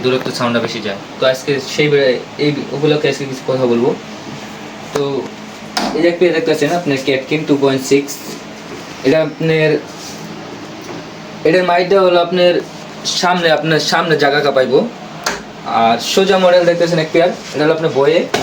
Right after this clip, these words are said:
আপনি হয়তো আপনার জিবিএল হোক বা যারা ব্যবসায় নতুন আছেন তারা এক পেয়ার সোজা মডেল মাল দিয়ে আপনি ব্যবসা শুরু করতে পারেন। আর সোজা মডেল মালটা আপনি কি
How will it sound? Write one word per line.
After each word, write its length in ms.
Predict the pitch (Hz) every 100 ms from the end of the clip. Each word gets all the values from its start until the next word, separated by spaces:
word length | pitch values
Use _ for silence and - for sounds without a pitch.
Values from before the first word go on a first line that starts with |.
| - - - - -
আপনি 240 | 233 180
হয়তো 320 | 180 175 175 175
আপনার 220 | 165 165
জিবিএল 400 | 170 175 175 170
হোক 140 | 175 170 - -
বা 480 | 143 143 139 139 139 160
যারা 160 | 180
ব্যবসায় 360 | 175 180 180 165
নতুন 240 | 165 180
আছেন 340 | 180 170 165 220 - - - -
তারা 160 | 143 151
এক 100 | 151
পেয়ার 160 | 160 151
সোজা 280 | 160 156
মডেল 240 | 156 151 151
মাল 220 | 147 147
দিয়ে 120 | 151
আপনি 180 | 147 143
ব্যবসা 260 | 143 143 143
শুরু 200 | 143 139
করতে 220 | 139 139
পারেন। 260 | 139 165 214 - - - - - -
আর 160 | 113
সোজা 320 | 190 180 180 190
মডেল 200 | 190 190
মালটা 280 | 185 190
আপনি 220 | 190 196 196
কি 300 | 185 165